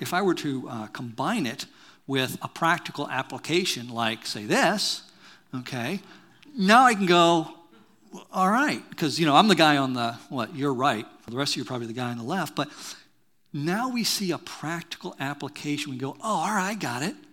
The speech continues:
That's where you, that's where I'm going. That's what it needs to look like after I've understood,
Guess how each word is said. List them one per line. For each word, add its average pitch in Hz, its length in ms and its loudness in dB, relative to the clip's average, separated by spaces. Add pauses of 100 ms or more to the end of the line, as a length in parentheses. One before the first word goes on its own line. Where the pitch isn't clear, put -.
(200)
That's 214 340 -2
where 185 120 2
you, 151 240 -4
that's 196 240 -2
where 170 160 0
I'm 127 100 -4
going. 110 320 -4 (340)
That's 226 280 4
what 220 120 4
it 190 120 4
needs 180 300 0
to 143 100 -4
look 170 340 0
like 113 240 -4
after 147 260 0
I've 147 180 0
understood, 147 760 2